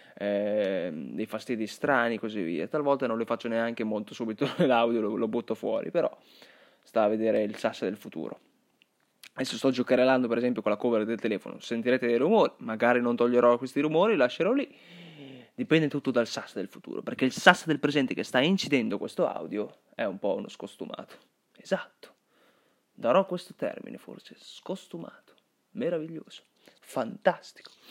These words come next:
Quello che voglio dire oggi è, ancora una volta l'ho detto, <laughs> che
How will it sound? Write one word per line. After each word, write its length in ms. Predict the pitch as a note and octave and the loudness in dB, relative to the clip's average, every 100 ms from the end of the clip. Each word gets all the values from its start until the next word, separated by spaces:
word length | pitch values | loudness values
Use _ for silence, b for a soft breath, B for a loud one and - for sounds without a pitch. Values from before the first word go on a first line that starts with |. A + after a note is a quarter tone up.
| B B B B B B _ _ | B B B B B B _ _
Quello 200 | F3+ G#3+ | -4 -2
che 100 | E3+ | 0
voglio 220 | F#3 G3 | 2 2
dire 220 | G3 F3+ | 2 4
oggi 640 | D#3 G#3 G3+ G#3+ A#3 B3+ | 6 4 0 -2 0 0
è, 340 | - B2+ F3+ - | 2 2 2 0
ancora 380 | A#2+ A2+ B2 G2 | -8 -4 0 2
una 80 | A2 | 4
volta 320 | A#2 A2+ G#2 | 2 2 0
l'ho 100 | E3 | 2
detto, 440 | C#3 - - G#3+ | 0 -2 2 2
<laughs> 280 | G#3 - - | 2 -2 -6
che 120 | D3+ | -8